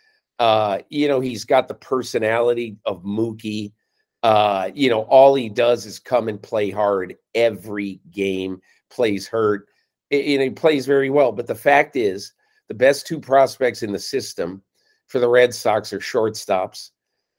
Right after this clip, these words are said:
Uh, and they, uh, they have a shortstop in Trevor Story, and they easily this year, easily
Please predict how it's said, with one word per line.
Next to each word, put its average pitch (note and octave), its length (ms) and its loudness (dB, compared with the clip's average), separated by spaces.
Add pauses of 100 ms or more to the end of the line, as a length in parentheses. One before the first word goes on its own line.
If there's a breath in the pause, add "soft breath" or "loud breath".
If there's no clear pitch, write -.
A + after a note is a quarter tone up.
(220)
Uh, G#2+ 400 4 (200)
and B2 680 2 (100)
they, A#2 760 -2 (200)
uh, G#2 380 -4
they A#2+ 180 2
have C#3 220 4
a B2+ 60 -2
shortstop A2+ 680 -4
in F#2+ 80 -12
Trevor G2+ 360 -4
Story, G2+ 600 -2 (520)
and C3 120 0
they B2 100 2
easily C#3 720 -2
this B2 320 -2
year, A#2+ 380 -2
easily B2+ 680 -4